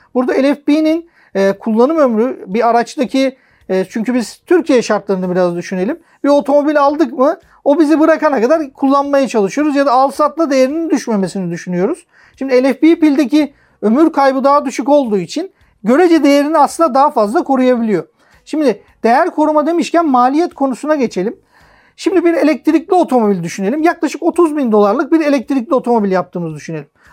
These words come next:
Bu elektrikli otomobilin yaklaşık on bin doları, e, tamamen pil teknolojisi, ti-, pil maliyeti. Yani şöyle düşünün. Siz bir otomobil alıyorsunuz. Onun fiyatının üçte biri aslında pil.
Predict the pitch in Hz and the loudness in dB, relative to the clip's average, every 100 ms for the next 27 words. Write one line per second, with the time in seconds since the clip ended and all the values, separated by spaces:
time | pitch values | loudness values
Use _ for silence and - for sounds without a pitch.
0 | - 370 381 349 - 339 330 403 370 - | 0 2 4 2 0 -2 0 0 0 2
1 | 277 208 190 175 214 320 339 233 240 - | 0 0 -2 -2 -2 -2 -2 -4 -4 -2
2 | 240 339 359 302 226 202 180 262 - _ | 0 2 0 2 2 2 2 0 -2 _
3 | _ _ - 208 214 285 330 233 302 392 | _ _ -2 0 2 0 0 0 0 -2
4 | _ - 285 208 240 - 214 208 349 349 | _ 0 0 2 -2 -2 0 0 -2 -4
5 | - 240 254 262 220 190 185 160 165 - | -4 -2 0 2 2 0 0 -4 -8 -20
6 | _ _ _ 220 214 - 320 254 175 185 | _ _ _ -2 -2 2 2 2 -2 -8
7 | 160 170 269 254 285 277 285 294 320 302 | -8 -6 -2 0 0 2 2 2 2 2
8 | 294 311 330 - _ _ _ - 240 320 | 0 -2 -4 -8 _ _ _ -4 -2 -2
9 | 392 294 277 247 233 247 - 320 294 240 | 0 0 0 -2 -6 -6 -2 0 2 0
10 | 214 349 370 254 | 0 -6 -4 -4